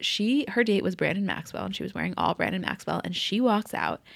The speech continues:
Her first look was this giant hot pink, I don't even know, I was gonna say dress, but it's not even a dress. It was really just a, a, almost a costume, kind of.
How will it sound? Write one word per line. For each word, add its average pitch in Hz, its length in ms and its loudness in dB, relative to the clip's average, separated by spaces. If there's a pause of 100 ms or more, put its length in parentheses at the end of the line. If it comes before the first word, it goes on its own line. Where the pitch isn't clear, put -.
(960)
Her 247 160 2
first - 460 4
look 175 220 2
was 190 140 -2
this 190 180 0 (100)
giant 190 640 2
hot - 480 -4
pink, - 480 -4 (1500)
I 233 80 2
don't 302 140 4
even 392 180 2
know, 202 160 2
I 208 60 2
was 214 100 2
gonna 302 140 0
say 262 180 2
dress, 185 340 2
but 180 140 -4
it's 175 140 -8
not 180 240 0
even 165 160 -2
a - 80 -4
dress. - 260 -8
It - 60 -2
was 196 180 0
really 320 320 4
just 226 340 -2
a, 175 380 0 (640)
a, - 80 -4 (320)
almost 539 180 -2
a - 60 -2
costume, - 600 -2
kind 180 220 -6
of. - 100 -8